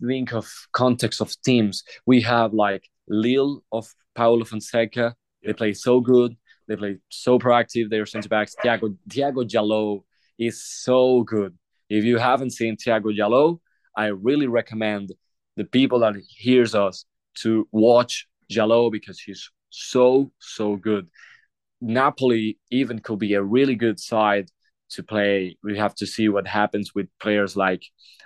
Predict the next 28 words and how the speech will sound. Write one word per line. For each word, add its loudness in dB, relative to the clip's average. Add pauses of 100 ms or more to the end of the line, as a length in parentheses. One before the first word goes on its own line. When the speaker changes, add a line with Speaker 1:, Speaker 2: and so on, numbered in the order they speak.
Speaker 1:
I 0
don't -2
know, -2
Ramani -2
or -4 (480)
even, -4
um, -6 (680)
Ostigard, 2 (400)
players 4
that 2 (760)
really 4
don't 0
play 0 (180)
so -6
regular 0
in -8
the -8
team, -6
and -4
he -2
could -2
be 4
a 2
really 2
good 0
option. 0
But -2 (240)
I 2